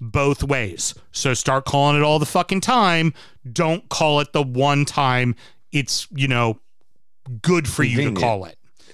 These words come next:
Speaker 2: Convenient.
Speaker 1: Convenient to call it.
Speaker 2: Well
Speaker 1: It's like the dives. It's like the dives. Oh, it's very easy to give cards to, uh, to the guys who dive on, you know, mid-table teams, but you're gonna hand a, a yellow to Mo for diving in the box?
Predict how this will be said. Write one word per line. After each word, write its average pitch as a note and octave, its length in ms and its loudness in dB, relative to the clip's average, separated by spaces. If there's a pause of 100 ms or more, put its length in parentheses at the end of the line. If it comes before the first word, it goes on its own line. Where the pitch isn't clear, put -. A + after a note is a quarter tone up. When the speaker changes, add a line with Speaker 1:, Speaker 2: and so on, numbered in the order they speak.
(140)
Speaker 2:
Convenient. D3 360 0
Speaker 1:
Convenient E3 340 0
to C3 100 -6
call F#2+ 320 -8
it. - 80 -18 (540)
Speaker 2:
Well B2+ 160 0
Speaker 1:
It's F3 80 2
like A#3 160 -2
the A3 60 0
dives. E3+ 400 0
It's C#3 160 -2
like E3+ 140 0
the D#3 80 0
dives. D#3 320 0
Oh, E3 160 4
it's - 120 0
very G3+ 220 2
easy G#3+ 280 0
to G3 80 2
give F#3 220 0
cards F#3+ 360 0
to, D#3 240 2
uh, C#3+ 240 4 (380)
to D#3+ 120 0
the C#3 100 0
guys D#3 420 0
who D3 200 2
dive D3+ 460 0
on, C3+ 680 2
you C3+ 120 0
know, B2+ 140 4
mid-table B2+ 600 -2
teams, G#2 420 -4
but A2+ 280 -2 (640)
you're A2 120 -14
gonna C#3+ 180 -2
hand D#3+ 300 0
a, D3 460 0
a D3 80 -2
yellow D3+ 360 0
to D3 180 -4
Mo C#3+ 300 0
for D#3+ 140 -6
diving D#3+ 340 0
in E3 80 0
the E3 80 0
box? F3+ 480 -2